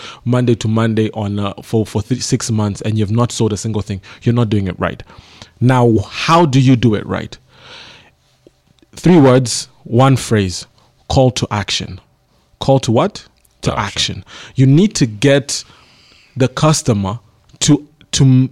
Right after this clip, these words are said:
Speaker 1: you need to put the ball in their court. And this actually, by the way, helps with everything. I do this even with my team. It, it helps in leadership. When you're working with someone, you tell them,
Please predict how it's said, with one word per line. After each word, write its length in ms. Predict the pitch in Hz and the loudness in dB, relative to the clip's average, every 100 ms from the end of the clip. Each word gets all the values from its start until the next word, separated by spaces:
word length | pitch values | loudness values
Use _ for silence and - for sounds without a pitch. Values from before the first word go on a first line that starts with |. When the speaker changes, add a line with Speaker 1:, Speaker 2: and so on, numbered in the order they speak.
| - | -8
Speaker 1:
you 160 | 131 139 | 0 2
need 160 | 190 | 2
to 60 | 147 | 0
put 200 | - 156 | 0 0
the 80 | 120 | 0
ball 220 | 123 127 | 0 0
in 80 | 110 | -2
their 120 | 98 | -6
court. 360 | - 110 104 - | -6 -6 -8 -2
And 120 | 143 | 2
this 140 | 165 208 | 2 0
actually, 280 | 175 160 127 | -2 0 2
by 160 | 143 | 2
the 80 | 123 | 4
way, 100 | 117 | 2
helps 280 | 117 131 - | 2 0 0
with 120 | 110 | 0
everything. 460 | 117 107 - 80 80 | 2 0 -4 -12 -4
I 120 | 123 | -2
do 200 | 123 156 | 4 4
this 180 | 156 143 | 4 4
even 240 | 160 147 | 2 2
with 160 | 120 107 | 2 0
my 180 | 107 101 | -2 -4
team. 360 | - 175 165 | 0 2 2
It, 180 | 127 - | 2 -2
it 140 | 123 113 | -2 0
helps 240 | 127 120 | -2 -2
in 120 | 110 | 0
leadership. 500 | 143 151 139 143 131 - - - | 2 2 2 2 0 -6 -16 -2
When 180 | 131 127 | 2 4
you're 100 | 120 | 4
working 260 | 151 156 | 4 4
with 100 | 127 | 2
someone, 300 | - 139 131 | 2 2 4
you 80 | 117 | 2
tell 180 | 135 123 | 2 2
them, 140 | 117 | 0